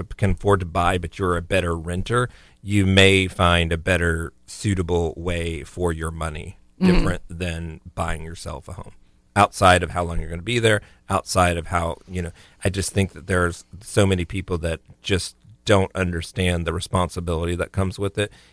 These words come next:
Speaker 1: And if you're not a person that is up on your stuff or willing to pay for somebody that is going to be,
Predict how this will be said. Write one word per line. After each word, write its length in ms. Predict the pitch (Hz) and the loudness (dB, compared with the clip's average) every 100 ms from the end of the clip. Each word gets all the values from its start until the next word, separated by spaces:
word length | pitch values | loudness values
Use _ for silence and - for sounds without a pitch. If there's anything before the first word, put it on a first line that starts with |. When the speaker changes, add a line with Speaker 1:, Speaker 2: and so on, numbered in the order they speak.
| _ | _
Speaker 1:
And 140 | 123 123 | 2 2
if 140 | 120 | 4
you're 100 | 117 | 4
not 240 | 113 135 | 6 4
a 40 | 143 | 2
person 420 | 107 101 107 98 | 0 0 -4 -2
that 160 | 92 92 | -2 -2
is 160 | - - | -4 2
up 220 | 101 - | 2 4
on 120 | 98 92 | -2 -2
your 120 | 90 | -6
stuff 360 | - 104 98 - | 0 2 2 0
or 100 | 90 | -4
willing 320 | 87 92 90 | -2 -4 -4
to 80 | - | -4
pay 220 | - 120 | -2 -2
for 160 | - 87 | -4 -10
somebody 500 | 82 82 87 82 82 | -8 -8 -8 -8 -8
that 200 | 85 - | -8 -8
is 160 | 87 92 | -10 -6
going 320 | - 170 160 | 0 0 0
to 100 | 85 | -4
be, 300 | 85 80 92 | -8 -10 -12